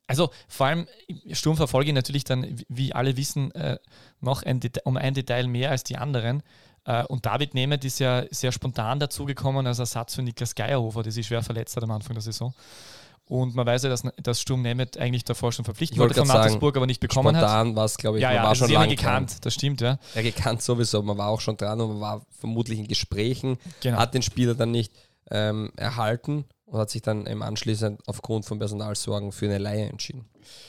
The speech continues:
Speaker 1: Ja, und dieser, dieser Nemeth hat dann, äh, f-, das war für mich auch überraschend, hat sie dann in der Innenverteidigung relativ schnell festgespielt. Ähm, auch aus dem Grund, weil, weil Stankovic dann auf die Sechs nach vorgerückt ist. Das war so irgendwie so ein,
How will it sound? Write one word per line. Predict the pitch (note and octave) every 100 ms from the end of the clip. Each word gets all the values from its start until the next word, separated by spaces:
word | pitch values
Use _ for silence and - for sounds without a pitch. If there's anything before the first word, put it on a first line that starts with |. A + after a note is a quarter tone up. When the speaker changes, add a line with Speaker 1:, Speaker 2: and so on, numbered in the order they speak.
| - - - _
Speaker 1:
Ja, | B2
und | C#3+ C3 -
dieser, | D#3 F#3
dieser | - D3+ E3+
Nemeth | C3+ D3 F3
hat | D3 - D3
dann, | C#3+ C#3+
äh, | - C3 - - - - _ _ -
f-, | C3+ -
das | C3 -
war | C3+
für | C3
mich | C3 B2
auch | D3+
überraschend, | D#3+ C3 C#3 - C#3+ -
hat | B2+ B2
sie | C3+
dann | B2+
in | B2
der | A#2+ A#2+ A#2
Innenverteidigung | D#3 C#3 C3 B2 A#2 B2 B2
relativ | A2+ A#2+ D3+ -
schnell | B2 A#2+
festgespielt. | A2+ A#2 - B2+ - C3 E3 - - - - - - A#2+
Ähm, | A2+ A#2 A2+ A#2 A#2 A#2
auch | A#2+ A#2+
aus | C3+
dem | - C3
Grund, | A#2+ C3+ C3 B2+
weil, | A#2+ A#2 C3
weil | A#2
Stankovic | - A#2+ C#3 B2 -
dann | A#2
auf | A#2
die | -
Sechs | - C#3+ -
nach | C#3+
vorgerückt | - C3+ C3+ C#3+ -
ist. | C#3
Das | B2
war | A#2+
so | A#2+
irgendwie | B2 B2+
so | A2+ B2
ein, | A#2+